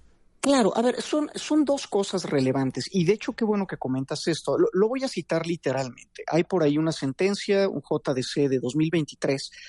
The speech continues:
recordarán, en donde se presentó un fenómeno similar a este, en donde la Sala Superior le ordenó al instituto emitir lineamientos para fiscalizar de manera adelantada y limitar también la pa-, la presencia de, de estos procesos en radio y televisión.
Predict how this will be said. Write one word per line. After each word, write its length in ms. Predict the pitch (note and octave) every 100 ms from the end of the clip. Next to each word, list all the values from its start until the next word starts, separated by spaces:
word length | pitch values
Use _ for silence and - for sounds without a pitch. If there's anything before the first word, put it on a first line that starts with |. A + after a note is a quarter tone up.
| -
recordarán, 600 | - - C#3 C#3+ D3+ D#3
en 80 | D3+
donde 200 | C3+ C3+
se 140 | -
presentó 460 | C3 C#3+ - B2+ D3+
un 100 | D#3
fenómeno 480 | - C#3+ D#3 D#3 -
similar 600 | - D3 C#3 C#3 E3+ F#3
a 80 | C#3+
este, 360 | B2+ - - - - - -
en 120 | C3+
donde 220 | C3 C3+
la 100 | C3+
Sala 260 | C#3 F3 F3+
Superior 540 | - - C#3+ C#3+ D3+
le 80 | E3
ordenó 460 | C#3 C3 C3 D#3 B3
al 100 | A3+
instituto 640 | F#3+ - B2+ C3+ - D3+
emitir 440 | C#3 C3 G3+ A3
lineamientos 760 | A3 G#3 F3+ D3+ C#3+ C3 E3 -
para 340 | C3 C3+ C3 - _ _ _ -
fiscalizar 920 | - C3+ - D#3 C#3+ C3 - D#3+ B2+
de 120 | C3
manera 340 | C3+ C#3 D3+
adelantada 680 | E3 D#3 D3 C#3+ E3 C#3 C#3+ - _ - - - -
y 200 | E3+ D#3
limitar 460 | D3+ C#3+ E3 D#3
también 380 | D#3 D3 D#3 D3+
la 120 | C#3
pa-, 100 | -
la 180 | - C3
presencia 520 | - B2+ C#3+ D3+ D#3+
de, 220 | B2+ B2 -
de 140 | A#2
estos 280 | C3 - D3+
procesos 580 | - F3 - D3+ E3 -
en 100 | B2
radio 280 | B2+ C3 C#3
y 40 |
televisión. 680 | - C#3 D3 D3+ - G#3+